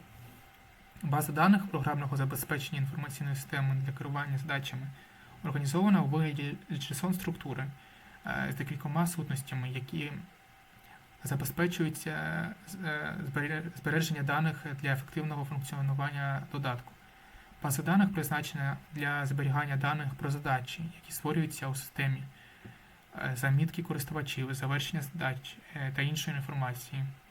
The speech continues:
Дані зберігаються за допомогою носкюель бази даних, е, Firebase Real-Time Database. Після запуску програми з'являється головна сторінка,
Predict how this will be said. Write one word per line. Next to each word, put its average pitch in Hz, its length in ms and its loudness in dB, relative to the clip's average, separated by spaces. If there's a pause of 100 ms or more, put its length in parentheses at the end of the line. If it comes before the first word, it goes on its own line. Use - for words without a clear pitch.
(120)
Дані 170 280 8
зберігаються 139 600 2
за 135 60 -4
допомогою 143 540 0
носкюель 143 460 -2
бази 135 280 -2
даних, 185 560 4
е, 135 300 -4 (340)
Firebase 147 600 0 (140)
Real-Time 139 420 0
Database. 131 500 -6 (2500)
Після 165 240 4
запуску 156 680 2 (160)
програми 175 520 6
з'являється 147 680 2
головна 147 260 0
сторінка, 143 460 -2